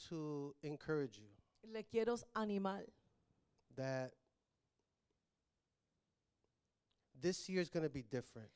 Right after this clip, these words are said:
Speaker 2: Este año va a ser diferente.
Speaker 1: It, it's already different.
Speaker 2: Ya ha comenzado diferente.
Speaker 1: Your pastor's already different.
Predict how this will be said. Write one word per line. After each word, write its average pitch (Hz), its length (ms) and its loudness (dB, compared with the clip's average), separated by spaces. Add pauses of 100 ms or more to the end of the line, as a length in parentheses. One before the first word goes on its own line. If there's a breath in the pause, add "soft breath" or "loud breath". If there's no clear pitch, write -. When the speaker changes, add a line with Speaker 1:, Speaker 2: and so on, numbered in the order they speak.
(280 soft breath)
Speaker 2:
Este 220 340 6
año 240 360 6
va 208 80 8
a 214 40 6
ser 220 180 4
diferente. 202 880 2 (1000)
Speaker 1:
It, 165 200 2
it's 180 180 2
already 165 320 6
different. 127 400 -6
Speaker 2:
Ya 214 240 6
ha 220 140 8
comenzado 220 680 6
diferente. 190 840 0 (180)
Speaker 1:
Your 139 160 0
pastor's 151 420 2
already 135 300 2
different. 113 340 -8